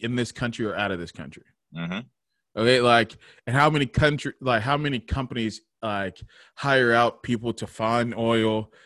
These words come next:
Speaker 1: then get the oil, then sell the oil? Like, all these, there's all these steps that have jobs. I mean, the United States is pretty big. And not only that, but then, like, think about the reach that's gonna have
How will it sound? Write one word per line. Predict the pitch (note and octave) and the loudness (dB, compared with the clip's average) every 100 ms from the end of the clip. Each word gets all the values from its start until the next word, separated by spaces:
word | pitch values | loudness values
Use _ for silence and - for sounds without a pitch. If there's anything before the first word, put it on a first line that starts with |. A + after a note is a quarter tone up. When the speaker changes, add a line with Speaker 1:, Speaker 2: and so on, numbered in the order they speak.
| _ | _
Speaker 1:
then | A#2+ B2 A2+ | 0 2 4
get | A#2+ A#2+ | 2 2
the | G#2 | 2
oil, | A2+ A#2 A2+ A2 - | 6 6 6 2 -2
then | B2 B2 | -4 -2
sell | B2+ A#2+ | 2 2
the | A#2+ | 4
oil? | A2+ A#2 A#2+ A2 | 2 4 2 2
Like, | B2+ B2 - | 2 2 4
all | D3+ F#3 | 6 6
these, | F#3 D#3 | 6 2
there's | C#3 D#3+ | 0 2
all | E3+ F#3 | 6 6
these | F3+ D#3 | 4 2
steps | - - - D#3+ E3 - | -4 -10 0 2 2 -2
that | C3 B2 E2 - _ _ _ _ | 0 0 -2 -10 _ _ _ _
have | - C3 A#2 | -2 0 0
jobs. | G2 A#2 D3 A#2 D2 - _ _ _ _ - | -2 -2 0 -2 -4 -12 _ _ _ _ -6
I | |
mean, | C3+ | -2
the | B2+ | 0
United | A#2+ C3 F3 E3+ | 0 2 0 0
States | F#3+ G3 | -2 -4
is | - | -8
pretty | - D3 C3 | -6 -4 -4
big. | D3 D#3 G#2 D#2 _ _ _ _ | -2 0 -2 -6 _ _ _ _
And | B2 B2 G2 | -2 -2 -2
not | B2+ D#3 | 0 4
only | D#3+ C#3 A#2+ | 4 2 2
that, | B2 E3 A2+ | 4 4 2
but | A#2 - | 0 -2
then, | C3+ B2+ | 0 0
like, | A#2 G#2+ - _ | 0 0 -4 _
think | D#3 D3+ | -6 -4
about | C#3+ D3+ | -2 -2
the | - A2 | -2 -6
reach | C3 B2+ - | -6 -8 -6
that's | B2 - | -6 -6
gonna | A#2+ A2 | -6 -4
have | A#2+ A#2 A2+ G2+ | 0 0 0 -4